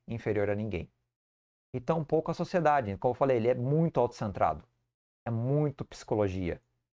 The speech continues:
Política, economia e sociedade preponderam na teoria do sistema. Sociedade principalmente. Economia também é sistema.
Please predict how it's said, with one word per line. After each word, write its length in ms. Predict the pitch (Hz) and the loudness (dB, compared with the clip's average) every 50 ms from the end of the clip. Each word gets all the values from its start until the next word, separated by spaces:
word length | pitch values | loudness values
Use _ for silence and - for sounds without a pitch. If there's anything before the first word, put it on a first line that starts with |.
| _ _ _ _ _ _ _ _ _ _ _ _ _ _ - | _ _ _ _ _ _ _ _ _ _ _ _ _ _ 0
Política, 460 | 143 139 156 202 185 - - - 120 | 2 2 2 0 -2 -4 -4 -2 -2
economia 640 | 104 - 120 110 104 123 160 185 185 123 90 - - _ _ _ _ _ _ - | 0 0 0 0 0 0 2 2 2 2 2 0 -2 _ _ _ _ _ _ -10
e 40 | 123 | -8
sociedade 720 | - - 110 - 113 92 90 113 135 151 - 104 98 - | -8 -8 -6 -4 -4 0 2 2 2 2 2 -2 -4 -2
preponderam 920 | - 151 170 170 - - 113 95 92 90 98 113 131 131 98 76 78 85 - _ _ _ _ _ _ _ _ _ _ _ _ _ _ _ _ _ - | 0 0 0 2 0 0 -2 0 0 2 4 4 4 4 2 -2 -4 -8 -16 _ _ _ _ _ _ _ _ _ _ _ _ _ _ _ _ _ -6
na 500 | 104 107 104 104 104 104 104 101 104 98 | -2 0 0 2 2 4 4 4 2 2
teoria 220 | - 127 113 120 120 | 0 -2 -2 -2 -4
do 60 | 117 | -6
sistema. 500 | - 156 - - 170 160 123 82 71 - _ _ _ _ _ _ - | -8 -8 -4 -2 -2 0 0 -2 -6 -10 _ _ _ _ _ _ -10
Sociedade 340 | - 120 113 101 110 120 120 | -6 -2 2 2 2 2 0
principalmente. 580 | 123 123 120 139 143 139 123 90 85 - - _ _ _ _ _ - | -2 -4 -2 -2 -2 0 -2 -2 -4 -8 -14 _ _ _ _ _ -12
Economia 360 | 107 - 117 113 107 113 113 | -8 -4 -4 -2 -2 -2 -2
também 220 | 113 - 156 160 131 | -2 -2 -2 -2 -4
é 60 | 107 | -4
sistema. 480 | - - - - 143 117 90 85 - | -6 -6 -4 -4 -2 -2 -2 -6 -8